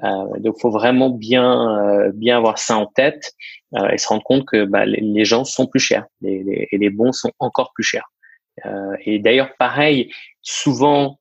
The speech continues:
euh, dans une culture française, alors ça change beaucoup, hein, donc je, je, je dis pas ça négativement,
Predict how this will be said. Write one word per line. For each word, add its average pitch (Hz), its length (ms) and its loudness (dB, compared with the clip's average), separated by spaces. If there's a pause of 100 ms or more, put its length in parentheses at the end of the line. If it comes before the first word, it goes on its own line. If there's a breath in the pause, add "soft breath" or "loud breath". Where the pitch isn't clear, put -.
euh, 110 400 -2
dans 107 160 -4
une 113 160 -4
culture 123 400 -4
française, 120 480 0
alors 107 160 2
ça 127 140 0
change 120 340 -2
beaucoup, 131 560 2
hein, 110 140 0
donc 110 160 -2
je, 101 240 -6
je, 101 240 -10
je 107 140 -6
dis 107 160 -6
pas 117 120 0
ça 120 160 -2
négativement, 117 680 0